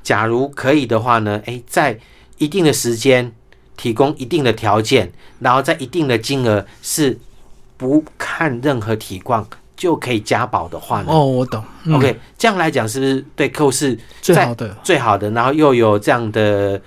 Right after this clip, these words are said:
Speaker 1: 呃，
Speaker 2: 增加保障。
Speaker 1: 增加保障，对，保障可以增加，然后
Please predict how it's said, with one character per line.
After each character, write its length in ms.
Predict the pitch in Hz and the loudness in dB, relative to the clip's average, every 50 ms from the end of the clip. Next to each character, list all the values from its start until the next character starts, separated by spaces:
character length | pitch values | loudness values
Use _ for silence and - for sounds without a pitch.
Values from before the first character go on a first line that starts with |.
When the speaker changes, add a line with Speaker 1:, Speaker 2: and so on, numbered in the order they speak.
| - - - - - - | -16 -20 -20 -20 -20 -8
Speaker 1:
呃， 340 | - 127 120 117 113 113 113 | -4 -2 0 0 0 0 2
Speaker 2:
增 200 | 117 151 151 156 | 2 4 4 4
加 140 | - 151 143 | 2 2 2
保 60 | 147 | 2
障。 140 | - 151 143 | 2 2 2
Speaker 1:
增 80 | 139 | 2
加 160 | - 156 147 | 2 0 0
保 260 | 143 - 127 107 101 101 | 0 2 2 2 2 2
障， 300 | 95 143 127 117 110 107 | 0 0 0 0 0 0
对， 240 | 104 127 117 110 | 2 2 4 4
保 220 | 104 - 110 110 110 | 2 2 0 0 2
障 160 | - 156 151 | 0 0 2
可 80 | 151 156 | 2 0
以 60 | 139 | 2
增 240 | - 143 135 135 131 | 2 2 2 2 2
加， 240 | 135 143 127 127 123 | 0 0 0 0 -2
然 180 | 117 110 113 | -2 -2 0
后 180 | 120 139 131 120 | 0 0 -2 -2